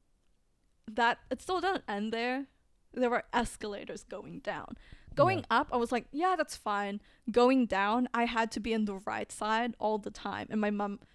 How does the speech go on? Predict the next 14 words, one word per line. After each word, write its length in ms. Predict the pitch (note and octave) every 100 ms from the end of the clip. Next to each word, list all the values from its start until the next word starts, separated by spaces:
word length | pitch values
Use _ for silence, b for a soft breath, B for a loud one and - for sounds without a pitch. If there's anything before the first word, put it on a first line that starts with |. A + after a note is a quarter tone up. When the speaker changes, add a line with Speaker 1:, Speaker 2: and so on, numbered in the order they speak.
| b -
Speaker 1:
my 60 |
parents, 440 | G#3 A#3+ C4 C#4 -
whoever 580 | A#3+ A3+ A3+ A3 A3 G#3+ -
was 140 | A#3
walking 300 | A3 G#3 G#3+ A3+
with 120 | A#3
me, 120 | A#3+
had 160 | A3+ G#3
to 60 | G3+
be 100 | G#3
on 100 | G3+
the 80 |
left 220 | G3+ A3 -
side. 400 | A#3 A3+ A#3